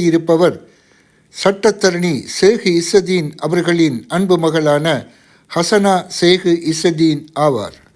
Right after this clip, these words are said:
இவரும் சட்டத்துறையில் முதுமானி பட்டம் பெற்றவர். அக்கரை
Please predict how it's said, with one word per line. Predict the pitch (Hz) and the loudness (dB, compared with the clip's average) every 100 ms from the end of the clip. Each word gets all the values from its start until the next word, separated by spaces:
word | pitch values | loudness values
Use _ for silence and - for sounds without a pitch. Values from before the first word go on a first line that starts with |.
| - _ _ _ _ - | -20 _ _ _ _ -4
இவரும் | 156 214 208 139 117 - | 2 4 2 -2 -8 -2
சட்டத்துறையில் | 180 180 202 - 180 175 175 156 98 139 | -2 0 -2 0 2 2 2 0 -4 -4
முதுமானி | 175 202 185 170 160 | 0 2 2 0 0
பட்டம் | 165 160 156 151 | -2 0 -2 0
பெற்றவர். | 156 151 110 95 - _ _ _ - _ _ _ | -2 -2 -4 -6 -16 _ _ _ -20 _ _ _
அக்கரை | 156 180 233 196 | -4 0 2 2